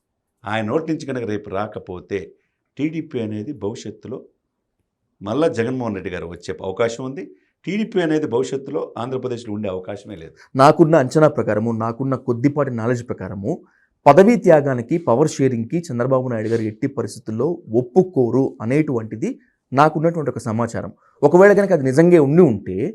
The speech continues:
Speaker 2: లోకేష్ వన్ సైడెడ్‌గా చంద్రబాబు నాయుడే సీఎం అని చెప్పి చెప్పరు. చెప్పకపోయినప్పటికీ కూడా, మేము పవర్ షేరింగ్ చేసుకుంటామని చెప్పి అడపాదడపా కొన్ని లీకులన్నా వచ్చేవి. ఇవి బ్లాక్‌మెయిలింగ్ రాజకీయాలుగా పరిగణిస్తారే తప్పితే,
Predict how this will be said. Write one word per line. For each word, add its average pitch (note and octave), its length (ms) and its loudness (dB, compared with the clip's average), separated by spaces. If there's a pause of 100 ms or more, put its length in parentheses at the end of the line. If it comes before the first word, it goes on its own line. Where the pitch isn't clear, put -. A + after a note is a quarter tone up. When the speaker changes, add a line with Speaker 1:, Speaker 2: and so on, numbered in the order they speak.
(500)
Speaker 2:
లోకేష్ G3 540 10
వన్ D#3 180 4
సైడెడ్‌గా F#3 380 8
చంద్రబాబు D3 480 4
నాయుడే C#3 260 2
సీఎం C#3 380 -2
అని C3+ 140 -2
చెప్పి C3+ 140 -4
చెప్పరు. C#3+ 420 -2 (460)
చెప్పకపోయినప్పటికీ F3 880 6
కూడా, B2 440 -4 (380)
మేము G3+ 640 4
పవర్ D#3 200 6
షేరింగ్ F3+ 360 2
చేసుకుంటామని D#3 520 -4
చెప్పి D3 220 -4
అడపాదడపా C3 640 -4
కొన్ని B2 420 -4
లీకులన్నా C#3+ 540 -2
వచ్చేవి. A2 460 -6 (720)
ఇవి E3 160 6
బ్లాక్‌మెయిలింగ్ D3+ 680 4
రాజకీయాలుగా E3+ 680 6
పరిగణిస్తారే D3 640 0
తప్పితే, A2 520 -6